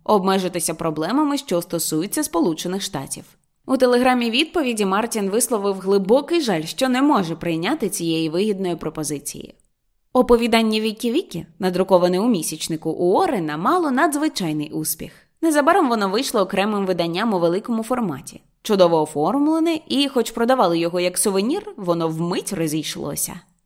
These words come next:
Критики водностай заявляли, що це оповідання стоїть на одному рівні з двома класичними творами великих письменників — "Духом у пляшці" Стівенсона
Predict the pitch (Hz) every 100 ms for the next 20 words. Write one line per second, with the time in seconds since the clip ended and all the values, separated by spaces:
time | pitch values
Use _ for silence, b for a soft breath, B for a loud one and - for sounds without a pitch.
0 | _ _ 247 415 359 196 180 196 208 220
1 | 262 240 208 190 180 262 320 226 - 196
2 | 240 220 214 190 185 247 285 202 196 196
3 | 233 254 196 196 208 302 277 254 294 262
4 | 226 190 185 208 233 202 220 220 214 190
5 | 175 160 214 233 196 175 170 170 - 180
6 | - 156 143 - - - - _ _ 160
7 | 175 175 160 156 156 143 - - 147 -
8 | 202 320 311 339 330